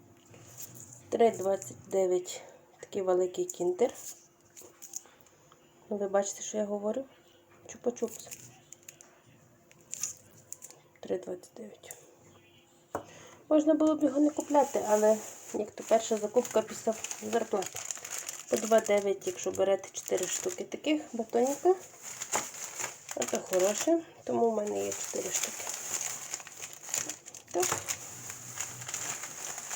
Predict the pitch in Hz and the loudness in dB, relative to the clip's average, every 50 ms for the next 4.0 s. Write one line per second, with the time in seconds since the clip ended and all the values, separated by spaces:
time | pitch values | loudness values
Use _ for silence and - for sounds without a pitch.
0 | - - - - - - - - - - - - - - - 339 311 254 208 196 | -8 -8 -8 -10 -10 -10 -10 -10 -8 -8 -8 -6 -6 -2 0 4 4 4 4 4
1 | 202 226 226 - - 220 214 - - 254 - - - - - - - - 262 247 | 0 -4 -6 -4 -4 -6 -2 0 -2 -2 -2 -4 -10 -10 -10 -10 -6 -4 -4 -2
2 | - - - - - - - - - - - 240 226 220 214 208 196 196 - - | -2 -4 -6 -6 -6 -8 -8 -8 -8 -8 -8 0 4 4 4 4 2 -2 -2 -4
3 | 196 185 185 190 - 190 185 - - - - - - 180 180 - - - - | -4 -2 -4 -6 -4 -6 -6 -6 -8 -12 -14 -10 -10 -10 -8 -10 -10 -12 -16